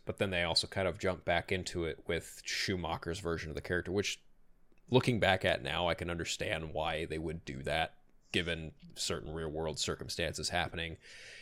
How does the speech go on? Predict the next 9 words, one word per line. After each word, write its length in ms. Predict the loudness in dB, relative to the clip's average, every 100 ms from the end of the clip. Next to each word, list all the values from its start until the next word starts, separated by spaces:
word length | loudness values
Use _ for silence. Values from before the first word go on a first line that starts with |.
| -4
you 80 | 0
know, 120 | 4
after 240 | 4 4
Batman 360 | 4 4 4 -4
Returns, 480 | -2 0 0 0 -2
leading 200 | -2 -2
into 140 | -4
Batman 280 | -2 -2 -4
Forever, 500 | -6 -6 -6 -8